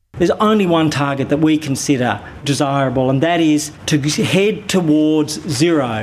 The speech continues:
for suicide in Australia. And by setting that objective, it says something in itself, that we don't consider this to be acceptable. We don't consider it to be something that the nation must tolerate. We do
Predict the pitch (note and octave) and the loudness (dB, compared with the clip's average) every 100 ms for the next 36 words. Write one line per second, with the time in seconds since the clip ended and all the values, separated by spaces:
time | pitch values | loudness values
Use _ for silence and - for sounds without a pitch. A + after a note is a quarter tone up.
0 | G#2+ D3+ - D#3+ D3 - C#3 C3+ C3 B2 | -2 -2 2 2 2 0 0 2 0 0
1 | - C#3+ C#3 D3+ D#3 D#3 - A#3+ B3+ B3+ | 0 0 2 2 2 -2 -2 0 2 2
2 | A3+ F#3 F3+ - - - - - - - | 2 0 -2 -8 -18 -18 -18 -18 -18 -20
3 | - - D3 E3+ D#3+ - G2+ - - - | -10 -6 -4 -4 -4 -6 -8 -10 -18 -20
4 | - - - A3 A3 - G3+ G3+ - F3+ | -20 -20 -2 0 0 0 0 0 -2 -2
5 | F3 D#3+ D#3 C#3+ - D#3+ A#2 - - - | 0 2 2 0 -2 -2 -2 -4 -14 -18
6 | - - G3 A3 F#3+ G3+ A3+ - F#3 F#3 | -18 -2 0 2 2 0 0 0 0 2
7 | D3+ C#3+ C#3 - C#3 C3+ B2+ - C3+ A#2+ | 2 2 -2 -2 0 0 0 -2 -4 -2
8 | A#2 G#2+ - - - - - E3 D3+ G3 | -4 -4 -6 -8 -16 -16 -2 0 2 0
9 | A#3 - D#3 - D3 A#2+ - - - - | 0 0 0 0 0 -2 -6 -14 -6 -2
10 | D3+ D3 D3 - D3 C#3+ C#3+ B2 A2 C#3+ | 0 0 0 0 -2 0 0 0 2 2
11 | C#3 C3 - C3 C3 A#2+ - C#3+ C3 A#2 | 2 0 0 0 0 -2 -4 0 0 0
12 | G2 A2 - - - F3+ D#3 | -2 -4 -12 -12 -2 0 2